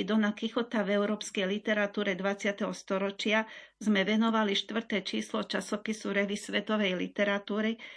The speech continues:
ktoré vyšlo v roku dvetisíc šestnásť. V slovenskej literatúre sú Cervantesové stopy intenzívnejšie prítomné najmä od devätnásteho storočia.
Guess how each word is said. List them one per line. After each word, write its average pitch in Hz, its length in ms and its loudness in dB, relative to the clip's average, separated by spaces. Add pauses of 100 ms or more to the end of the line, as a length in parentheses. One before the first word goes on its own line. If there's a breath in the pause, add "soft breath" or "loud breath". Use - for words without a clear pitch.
(100)
ktoré 208 320 2
vyšlo 214 400 2
v 196 160 0
roku 202 160 -2
dvetisíc 190 640 -2
šestnásť. - 800 -2
V - 480 -20
slovenskej 240 720 6
literatúre 202 960 2
sú - 160 -6
Cervantesové 214 1120 2
stopy 202 640 -2 (400 loud breath)
intenzívnejšie 220 1120 4
prítomné 208 640 0
najmä 220 400 4
od 185 160 0
devätnásteho 196 800 0
storočia. - 720 -4